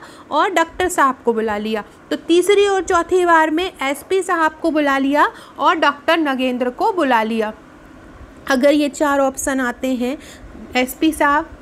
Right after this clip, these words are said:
मतलब एसपी सेन और डॉक्टर नगेंद्र और सुकुमार और सुंदरम, अगर ये आते हैं और आपके ऑप्शन में आता है, तो आप कर ही लेंगे। अगला है,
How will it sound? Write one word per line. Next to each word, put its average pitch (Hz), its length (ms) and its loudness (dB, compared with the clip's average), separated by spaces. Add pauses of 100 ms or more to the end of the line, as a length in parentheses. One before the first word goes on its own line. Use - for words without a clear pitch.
(220)
मतलब 226 320 -6
एसपी 269 380 0
सेन 320 340 -2 (400)
और 226 200 0
डॉक्टर 247 360 -2
नगेंद्र 320 680 0 (260)
और 240 100 -2
सुकुमार 320 640 0
और 277 160 -4
सुंदरम, 262 560 0
अगर 339 200 2
ये 359 160 2
आते 277 400 0
हैं 233 140 -2
और 226 160 0
आपके 269 320 0
ऑप्शन 294 380 0
में 254 120 -2
आता 233 180 -4
है, 240 60 -6
तो 240 60 -10
आप 262 220 0
कर 294 160 2
ही 311 80 4
लेंगे। 262 380 0 (500)
अगला 359 320 4
है, 302 340 -2